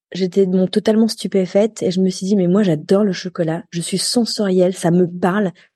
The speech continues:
Je veux devenir experte en chocolat. » Et donc, du coup, là, je me suis dit, « Mais pourquoi pas moi aussi ? » <laughs> Et, euh,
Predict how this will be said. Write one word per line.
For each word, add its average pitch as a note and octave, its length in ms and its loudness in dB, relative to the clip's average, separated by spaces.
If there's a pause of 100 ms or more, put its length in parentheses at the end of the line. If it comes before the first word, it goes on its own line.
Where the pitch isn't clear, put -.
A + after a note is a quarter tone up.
(100)
Je F3 180 2
veux G3+ 300 2
devenir F#3+ 360 0
experte F#3 360 -10
en F3+ 40 -8
chocolat. » E3 300 -12 (540)
Et F3+ 60 2
donc, F#3+ 100 4
du G3+ 80 2
coup, C#4 100 0
là, B3 120 4
je G#3+ 100 0
me G#3 40 2
suis F#3 120 -6
dit, « G#3+ 100 2
Mais F3+ 140 2
pourquoi G#3+ 400 -6 (320)
pas G3 100 2
moi G3+ 220 4
aussi ? » A3 480 2 (1000)
<laughs> - 600 -16
Et, C#4 300 4 (200)
euh, F#3+ 300 -2